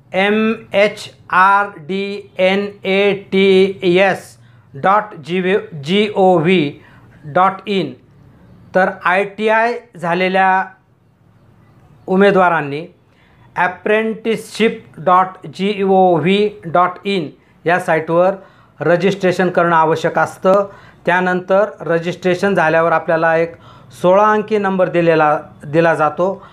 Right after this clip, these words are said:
हा सोळा अंकी नंबर घेऊन एचएएलच्या वेबसाईटवर जाऊन आपण अप्रेंटिसशिपसाठी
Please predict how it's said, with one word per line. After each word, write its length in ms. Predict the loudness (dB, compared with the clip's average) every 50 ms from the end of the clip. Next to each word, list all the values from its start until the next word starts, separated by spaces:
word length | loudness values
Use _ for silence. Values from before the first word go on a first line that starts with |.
| -20 -20 _
हा 300 | -4 0 2 2 2 0
सोळा 360 | -2 -2 0 2 2 2 2
अंकी 240 | 0 -2 -4 -6 -6
नंबर 380 | -4 -4 -4 -2 0 0 0
घेऊन 400 | 0 0 0 2 2 2 2 0 -4 -8 -16 -20 -20 -20 -20 -18 -4 0
एचएएलच्या 1040 | 0 0 0 -2 -4 -2 0 2 4 4 6 4 4 2 0 0 0 2 2 2
वेबसाईटवर 720 | 2 0 0 -2 -2 -2 -2 -2 -2 -2 -2 -2 -2 -2 0
जाऊन 440 | 0 0 2 2 2 0 0 -2 -6 -10 -18 -20 -10 -4
आपण 460 | -4 -2 0 2 2 4 4 2 0 -2 -6 -14 -20 -20 _ -6
अप्रेंटिसशिपसाठी 1600 | -4 -4 -2 -2 -2 -2 -2 -4 -4 -4 -6 -6 -6 -4 -2 -2 -2 0 0 -2 -2 0 0 0 2 2 2 0 -2 -4 -10